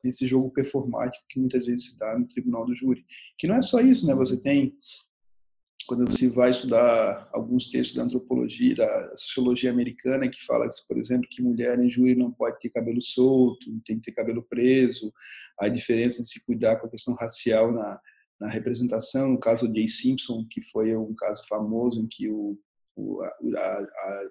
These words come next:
promo-, a promotora, né, trouxe um auxiliar negro pra poder, eh, contrabalançar e evitar a tese defensiva, que era uma questão racial. Enfim, há toda uma performance que acaba se perdendo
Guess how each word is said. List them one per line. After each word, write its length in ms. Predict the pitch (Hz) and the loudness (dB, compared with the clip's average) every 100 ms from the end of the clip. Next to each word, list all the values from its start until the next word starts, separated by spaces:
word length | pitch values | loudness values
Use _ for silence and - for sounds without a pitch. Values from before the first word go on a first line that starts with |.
| - | -10
promo-, 300 | 120 113 107 | -6 -4 -6
a 80 | - - _ | -10 -18 _
promotora, 580 | - 120 113 113 143 143 | -6 -2 -2 2 2 2
né, 180 | 120 135 - - - - | 0 -2 -6 -20 -20 -2
trouxe 300 | 123 123 135 | 2 2 2
um 80 | 110 | 0
auxiliar 720 | 120 135 107 110 120 117 - - - - _ _ | 0 0 2 4 4 2 -4 -14 -20 -20 _ _
negro 440 | 110 110 143 139 120 | 0 6 6 6 4
pra 120 | 117 | -2
poder, 640 | - 117 117 120 127 117 - - - | 0 0 6 8 8 6 -2 -18 -10
eh, 120 | 104 | -8
contrabalançar 960 | 101 120 123 117 113 117 120 - 123 127 | -4 -4 -2 -2 0 0 -2 -4 0 2
e 80 | 120 | 2
evitar 480 | 113 101 117 117 | -2 -4 -2 0
a 20 | 117 | -2
tese 320 | - 117 117 | 0 0 0
defensiva, 540 | 123 117 113 - 123 | -2 -2 -4 0 0
que 100 | 120 | -2
era 80 | 117 | -6
uma 80 | 117 | -8
questão 260 | 110 - | -10 -10
racial. 360 | 113 113 - 139 | -8 -8 0 2
Enfim, 340 | 147 - 220 - - - _ | 2 2 0 0 -8 -20 _
há 40 | - | 0
toda 220 | 147 185 | 4 6
uma 180 | 190 165 | 6 6
performance 540 | 160 - 143 170 170 | 0 -2 0 2 2
que 60 | 160 | -2
acaba 280 | - - | -4 -4
se 160 | 147 - | -4 -2
perdendo 480 | 147 143 131 156 | -2 2 4 2